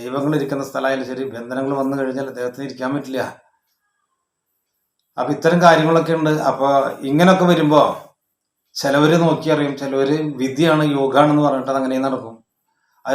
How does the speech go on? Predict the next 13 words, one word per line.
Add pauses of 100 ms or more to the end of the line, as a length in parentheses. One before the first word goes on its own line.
രോഗങ്ങളാണ്
വെച്ചെങ്കിൽ (140)
ഡോക്ടറെ
കൊണ്ടുപോയി
കാണിച്ച് (580)
ഒന്നോ
രണ്ടോ
തവണ (240)
ഡോക്ടറെ
കാണിച്ചിട്ട് (400)
അനങ്ങാതെ
വന്നിരിക്കും. (2000)
അപ്പൊ